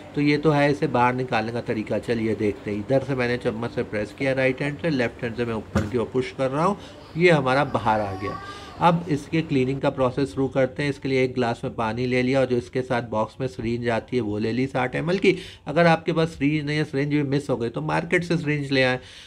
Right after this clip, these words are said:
अब इसके जो होता है यूएफ़ मेम्ब्रेन के दोनों साइड में दो देखिए पाइप से होते हैं, एक और छोटा होता है, एक और थोड़ा मोटा होता है।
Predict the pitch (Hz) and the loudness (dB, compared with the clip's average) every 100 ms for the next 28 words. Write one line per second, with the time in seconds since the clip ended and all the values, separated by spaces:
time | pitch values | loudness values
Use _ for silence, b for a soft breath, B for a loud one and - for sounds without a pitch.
0 | B 170 170 165 - 165 175 151 156 139 | B 0 2 -2 -2 2 2 4 4 2
1 | 127 131 117 120 165 143 139 147 131 120 | 2 0 0 2 2 2 2 -2 -6 -6
2 | 117 120 120 156 123 123 135 147 135 120 | -4 -6 -4 -6 -2 -2 -2 -2 0 0
3 | 123 156 135 135 143 123 120 151 - 113 | 0 -4 0 2 2 0 -2 -2 -2 -2
4 | 120 - 135 98 110 117 110 147 - 110 | -2 0 2 2 -2 -4 -2 -4 -4 -6
5 | 101 - 180 180 185 156 131 147 151 160 | -2 2 2 2 0 0 0 -2 -2 -2
6 | 120 92 90 101 95 107 | -2 -6 -4 -4 -4 -8